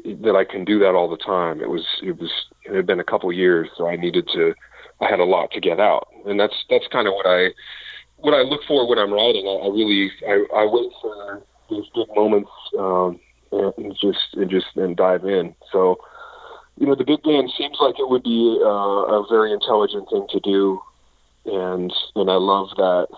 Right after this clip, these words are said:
I love that, uh, that instrumentation. So it's, uh, that, that seems like the most logical step, uh, in the next direction. 'Cause, uh, you know, as much as, uh,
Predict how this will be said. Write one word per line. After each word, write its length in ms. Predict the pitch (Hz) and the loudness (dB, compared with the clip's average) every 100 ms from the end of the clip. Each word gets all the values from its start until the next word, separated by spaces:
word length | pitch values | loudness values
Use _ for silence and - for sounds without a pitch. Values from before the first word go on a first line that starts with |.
| - | -10
I 60 | - | -2
love 240 | 95 98 | 0 2
that, 260 | 95 92 90 | 2 2 0
uh, 360 | 87 85 87 62 | -2 -4 -4 -4
that 220 | 92 92 | -4 -4
instrumentation. 720 | 92 - 87 - 87 85 85 - - | -6 -6 -8 -4 -4 -6 -16 -16 -10
So 360 | 92 87 87 90 | -6 -4 -4 -4
it's, 340 | 90 - - - _ _ _ _ _ _ _ _ | -6 -4 -2 -4 _ _ _ _ _ _ _ _
uh, 180 | 90 - - | -16 -14 -4
that, 200 | 104 101 | -2 0
that 120 | 101 98 - | 0 0 -2
seems 160 | 98 | -4
like 140 | 95 87 | -4 -2
the 80 | 92 | -4
most 240 | 90 - | -4 -4
logical 500 | 95 90 90 92 82 | 0 0 0 -6 -4
step, 380 | - - 90 85 - - - 92 | -2 -2 -4 -4 -12 -20 -20 -18
uh, 60 | |
in 340 | 92 87 87 - _ - | -14 -14 -16 -20 _ -16
the 80 | 95 | -8
next 240 | 90 - | -6 -2
direction. 420 | - 90 85 87 85 - | 0 0 -2 -6 -12 -6
'Cause, 180 | 123 127 | -2 0
uh, 120 | 123 | 0
you 160 | 120 | 2
know, 120 | 131 117 | 2 4
as 240 | 123 120 | 2 2
much 240 | 135 127 - | 2 0 0
as, 240 | 110 - | -6 0
uh, 260 | 98 95 | 2 2